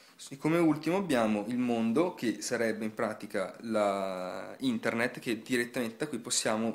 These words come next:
visitare qualche, ehm, qualche, qualche sito, quello che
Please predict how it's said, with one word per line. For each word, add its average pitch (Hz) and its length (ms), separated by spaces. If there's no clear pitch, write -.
visitare 113 720
qualche, 107 600
ehm, 98 840
qualche, 104 600
qualche 104 280
sito, - 400
quello 107 320
che 98 300